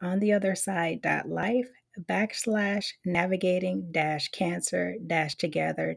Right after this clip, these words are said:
dash podcast. You can also find it on any podcast player, such as Apple Podcasts, Spotify, iHeartRadio, and more. If you know of someone who has been diagnosed with cancer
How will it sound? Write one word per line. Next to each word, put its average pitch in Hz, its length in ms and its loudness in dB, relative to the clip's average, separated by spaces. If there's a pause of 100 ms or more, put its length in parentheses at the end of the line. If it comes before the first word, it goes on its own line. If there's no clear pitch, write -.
dash 151 300 0
podcast. 156 1000 -2
You 233 100 6
can 233 160 6
also 233 320 4
find 175 360 0
it 170 100 2
on 160 160 2
any 185 280 0
podcast 170 680 -4
player, 165 600 -4
such - 360 -2
as 156 300 -2
Apple 190 340 0
Podcasts, 175 760 -2 (160)
Spotify, 160 880 0 (360)
iHeartRadio, 175 1080 2
and 160 180 0
more. 151 520 -4
If 214 180 10
you 277 120 8
know 254 200 10
of 180 100 -2
someone 165 360 2
who 165 160 2
has 156 200 2
been 160 360 2
diagnosed 156 560 0
with 147 160 -4
cancer 156 580 -4